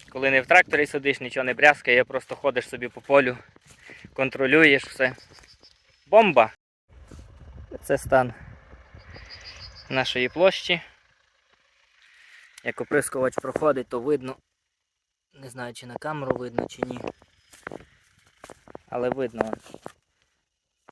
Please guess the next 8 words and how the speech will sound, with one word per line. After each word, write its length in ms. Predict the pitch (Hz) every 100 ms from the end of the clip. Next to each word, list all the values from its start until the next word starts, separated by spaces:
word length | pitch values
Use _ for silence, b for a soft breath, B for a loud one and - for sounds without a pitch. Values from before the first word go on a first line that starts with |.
| _ _ - _ _
що 180 | - 110
листочок 560 | 113 - 120 - 107
весь 280 | 117 113 - _ _ _ _ _ - - _ _
оброблений, 680 | - 110 147 165 151 147 139
він 160 | 127 113
блистить 460 | 113 117 - 143
так 160 | - 120
гарно. 380 | 120 117 117